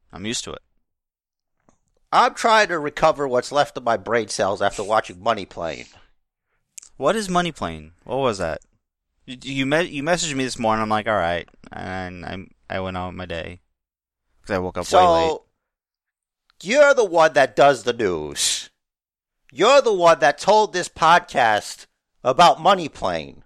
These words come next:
Speaker 2: and you don't know what Money Plane is.
Speaker 1: I'm guessing it's a movie that I haven't seen.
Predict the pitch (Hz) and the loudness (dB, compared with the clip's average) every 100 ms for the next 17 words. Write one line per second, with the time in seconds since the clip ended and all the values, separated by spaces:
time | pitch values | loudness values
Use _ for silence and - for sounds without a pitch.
0 | _ _ _ _ _ _ _ 143 147 208 | _ _ _ _ _ _ _ -6 -4 0
1 | 202 180 170 170 131 135 135 113 107 92 | 2 4 2 2 2 0 0 -2 -6 -6
2 | 76 69 67 - - 104 107 113 139 131 | -6 -10 -12 -14 -10 -4 0 0 -2 -6
3 | 139 123 101 90 104 - _ 92 87 85 | -6 -6 -6 -8 -10 -12 _ -4 -2 -4
4 | 87 87 92 - 85 95 | -6 -10 -10 -10 -10 -14